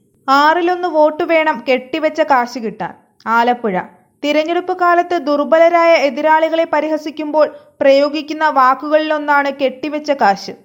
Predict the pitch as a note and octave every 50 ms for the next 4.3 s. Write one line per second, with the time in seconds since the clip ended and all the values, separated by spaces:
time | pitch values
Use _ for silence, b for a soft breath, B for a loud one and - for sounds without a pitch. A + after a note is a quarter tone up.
0 | _ _ b b b _ _ - D4 D4 D4+ D#4 D4+ D#4 F4 F4 E4+ F4 F4+ F4+
1 | E4 D#4 D#4+ D#4 - E4+ E4 D#4+ D#4+ D#4+ D#4+ D#4 D4+ D4+ D#4+ C#4 C#4 C#4+ - D#4+
2 | D#4 E4 E4 - E4+ E4 D4+ D4 C#4+ C#4+ - D#4+ C4 D#4 D#4 D#4 D4 D4+ D4 -
3 | D4 D4+ D4+ D4+ D4+ D#4 D4+ D#4+ D4 C#4 D4 C#4 D4 D4 D4 C#4+ D4 C#4+ C#4 C#4
4 | C#4 C#4 C#4 C#4 C4+